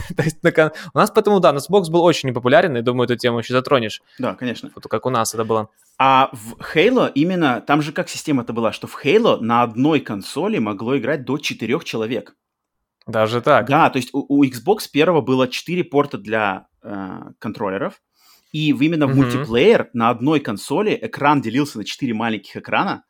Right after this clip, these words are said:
Speaker 2: могло
Speaker 1: О,
Speaker 2: играть четыре человека на
Speaker 1: представляю,
Speaker 2: одной
Speaker 1: как
Speaker 2: консоли.
Speaker 1: жёстко это.
Speaker 2: А если ты соединяешь две консоли, соответственно, в игру могут играть восемь человек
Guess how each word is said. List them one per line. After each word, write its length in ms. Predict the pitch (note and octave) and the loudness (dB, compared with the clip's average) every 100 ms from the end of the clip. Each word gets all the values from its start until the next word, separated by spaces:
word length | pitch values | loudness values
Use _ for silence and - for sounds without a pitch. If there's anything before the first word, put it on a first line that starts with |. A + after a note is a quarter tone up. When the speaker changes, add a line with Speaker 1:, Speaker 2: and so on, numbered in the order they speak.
| _ | _
Speaker 2:
могло 460 | B2 A#2+ C3+ C3+ D3 | -4 2 4 6 6
Speaker 1:
О, 40 | |
Speaker 2:
играть 280 | D3+ C3+ A#2 | 6 4 2
четыре 280 | A#2+ - E3+ | 0 -2 -2
человека 460 | - B2 A2+ D#3+ B2+ | -2 0 0 0 2
на 100 | A#2 | 2
Speaker 1:
представляю, 40 | A#2+ | 4
Speaker 2:
одной 120 | C#3 | 2
Speaker 1:
как 40 | |
Speaker 2:
консоли. 300 | C3 A#2 B2+ | 2 2 2
Speaker 1:
жёстко 260 | A#2+ - - | 2 0 -2
это. 260 | G#2+ - - | -2 -2 -6
Speaker 2:
А 80 | C#3+ | -6
если 360 | A#2+ G3 - D3 | 0 0 0 -4
ты 120 | E3 | -6
соединяешь 520 | D3 C3+ C3 D3+ A#2 | -4 -2 0 0 0
две 280 | G#2 A2 G#3+ | -2 0 2
консоли, 460 | C#4 A#3+ F3+ C3 | 2 0 0 -2
соответственно, 460 | A2 - D#3 F#3 D3 | -2 -6 -6 -2 -2
в 100 | A2+ | -2
игру 160 | A#2 F#3 | -2 0
могут 260 | E3 A#2+ | -2 -2
играть 160 | C3+ C3 | -4 -4
восемь 360 | A2+ D3+ - E3 | 0 0 0 -2
человек 360 | B2 G#2+ - | -4 -8 -8